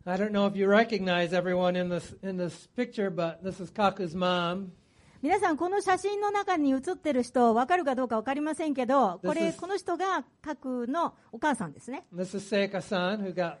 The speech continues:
Speaker 1: also saved.
Speaker 2: で、この人が聖華、聖華さん、えー、また救われました。
Speaker 1: This is Camila, which is, uh, Paolo and Marcia's niece.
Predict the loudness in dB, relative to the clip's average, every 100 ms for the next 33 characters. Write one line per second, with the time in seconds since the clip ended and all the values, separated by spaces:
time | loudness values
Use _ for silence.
0 | _ -10 -10 -10 -12 -8 -6 -4 -6 -12
1 | -6 -2 -2 -2 -2 -2 0 0 0 0
2 | -2 -4 -4 -6 -8 -12 -8 -2 0 2
3 | 0 -4 -6 -6 -2 -4 -4 -10 -6 -2
4 | 0 0 -2 -2 -4 -4 -2 -2 -4 -10
5 | -14 -20 _ -16 -12 -12 -4 0 2 4
6 | 4 4 2 -2 -4 -6 -4 -4 -2 -4
7 | -6 -10 -20 _ _ _ -2 0 2 0
8 | 0 -2 -2 -4 -6 -2 -2 -2